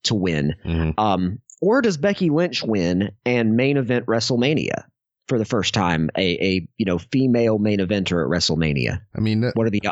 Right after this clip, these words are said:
Speaker 1: what are the odds this year?
Speaker 2: I don't know, man. Um, when I was doing the, um, pipe bomb with McCool and Company, I made the prediction, and this was probably, what, two years ago, maybe, that from that time when I said it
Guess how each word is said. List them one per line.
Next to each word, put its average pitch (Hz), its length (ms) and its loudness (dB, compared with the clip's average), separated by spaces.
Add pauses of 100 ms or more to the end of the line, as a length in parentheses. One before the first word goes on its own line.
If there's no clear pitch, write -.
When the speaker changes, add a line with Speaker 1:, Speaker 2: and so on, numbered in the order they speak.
(100)
Speaker 1:
what 131 160 -2
are 143 40 -20 (120)
the 107 60 0
odds 87 240 -2
this 80 220 -2
year? 58 280 -4 (100)
Speaker 2:
I 127 140 0
don't 139 80 0
know, 123 160 0
man. 101 240 0
Um, 92 460 0 (300)
when 113 140 0
I 110 60 0
was 101 220 0
doing 104 280 0
the, 92 100 0
um, 90 280 0
pipe 101 260 -2
bomb 98 300 0
with 92 100 2
McCool 107 440 0
and 85 100 -2
Company, 80 480 -2 (520)
I 98 140 0
made 107 280 0
the 92 60 -2
prediction, 90 920 -2
and 95 200 0
this 92 140 -2
was 87 180 -2
probably, 82 680 -2 (720)
what, 76 260 -4
two - 160 -2
years 92 320 0
ago, 98 180 0
maybe, 101 400 -2 (460)
that 87 380 -2 (500)
from 104 260 0
that 110 180 0
time 110 300 0
when 98 120 2
I 95 60 0
said 98 240 0
it 90 120 0